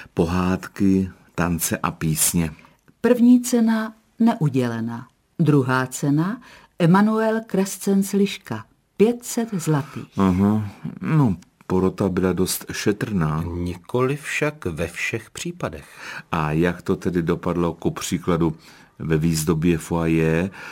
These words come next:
Speaker 1: což obnášelo tři pole stropu, čtyři pole stěn a čtrnáct lunet? Velice náročný úkol.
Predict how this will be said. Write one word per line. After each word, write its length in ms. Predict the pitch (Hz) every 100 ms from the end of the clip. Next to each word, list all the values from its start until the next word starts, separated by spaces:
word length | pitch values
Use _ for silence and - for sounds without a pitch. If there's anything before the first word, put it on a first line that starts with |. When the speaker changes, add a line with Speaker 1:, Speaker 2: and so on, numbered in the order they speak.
| - - - -
Speaker 1:
což 640 | - 90 80 - - - -
obnášelo 920 | 87 80 78 78 78 - 78 76 69 -
tři 240 | - 90
pole 360 | 80 85 80 76
stropu, 680 | - - 85 - 92 98 101 - - - - -
čtyři 360 | - 98 80
pole 300 | 78 78 78
stěn 540 | 78 - 90 82 85 87
a 100 | 82
čtrnáct 720 | - - 80 82 80 - - -
lunet? 640 | 92 80 78 78 76 - - _ _ -
Velice 380 | 76 78 156 82
náročný 560 | 82 107 92 - 82 71
úkol. 480 | 76 - 80 73